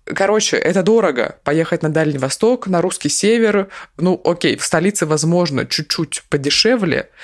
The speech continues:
но как бы цены в столицах, они это компенсируют. Нормально, выйдет вам недельный отпуск там в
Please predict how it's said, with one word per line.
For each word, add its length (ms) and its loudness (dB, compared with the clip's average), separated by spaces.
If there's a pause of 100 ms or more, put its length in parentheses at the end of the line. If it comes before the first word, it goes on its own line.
(320)
но 720 2
как 160 -2
бы 80 -2
цены 380 2
в 60 -4
столицах, 680 -2
они 280 2
это 180 2
компенсируют. 760 0
Нормально, 460 2
выйдет 360 -2
вам 200 -2 (200)
недельный 440 2
отпуск 480 -2
там 300 -2
в 600 0